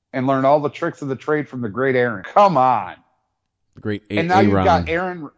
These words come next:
Speaker 1: and you got Aaron Rodgers, the Aaron Rodgers, two-time season M V P,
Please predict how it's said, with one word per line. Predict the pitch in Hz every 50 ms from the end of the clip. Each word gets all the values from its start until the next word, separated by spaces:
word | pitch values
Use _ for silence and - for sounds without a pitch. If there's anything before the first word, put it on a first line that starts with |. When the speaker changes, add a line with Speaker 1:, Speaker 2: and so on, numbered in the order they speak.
| _ _ _ _ _ _ _ _ _ -
Speaker 1:
and | 147 143 143
you | 160 175
got | 156 175 147 - -
Aaron | 151 160 165 170 170 175 180 175 156
Rodgers, | 151 147 160 151 139 165 151 113
the | 95 120 147 170 139 - -
Aaron | 156 165 156 156 151
Rodgers, | 143 143 143 156 156 143 165 170 170 175 170 - _ _ _ _ _ _ _
two-time | - - 165 190 185 - - - 165 165 170 165 165 170 175 180 165
season | - - 160 170 160 143 165 160 156
M | 156 165 156 151
V | 160 165 156
P, | - 156 156 156 160 170 175 180 -